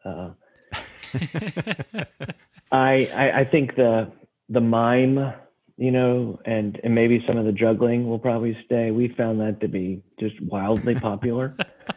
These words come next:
<laughs> as, uh, as people have tuned in. I mean, people think mime is, you know, this lost art, but we're, we're bringing it back, Jack. We're bringing it back.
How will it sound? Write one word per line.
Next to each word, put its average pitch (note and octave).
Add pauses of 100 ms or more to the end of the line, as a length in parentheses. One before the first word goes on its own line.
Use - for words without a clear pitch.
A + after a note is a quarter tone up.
(100)
<laughs> -
as, G#2+
uh, G2
as F#2+
people A2
have G2
tuned G#2+
in. G#2
I A2+
mean, A#2+
people D#3+
think B2+
mime A2
is, F#2
you G#2+
know, G2
this G2
lost G2+
art, G2+
but F#2
we're, A2+
we're C#3
bringing C#3+
it F#2
back, G2
Jack. F2+
We're F2+
bringing G#2+
it F#2
back. D#2+